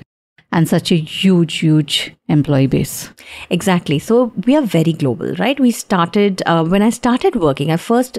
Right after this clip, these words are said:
Speaker 2: handled, um, the work around well-being, and particularly with focus on mental health within South Asia.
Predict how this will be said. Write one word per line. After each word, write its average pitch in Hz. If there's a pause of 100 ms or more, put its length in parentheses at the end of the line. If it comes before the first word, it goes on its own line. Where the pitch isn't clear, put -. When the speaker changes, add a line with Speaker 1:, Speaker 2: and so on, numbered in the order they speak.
(100)
Speaker 2:
handled, 175
um, 151
the 170
work 170
around 160 (380)
well-being, 185
and 180
particularly 302
with 285
focus 196
on 202
mental 185
health 269
within 190
South 160
Asia. 254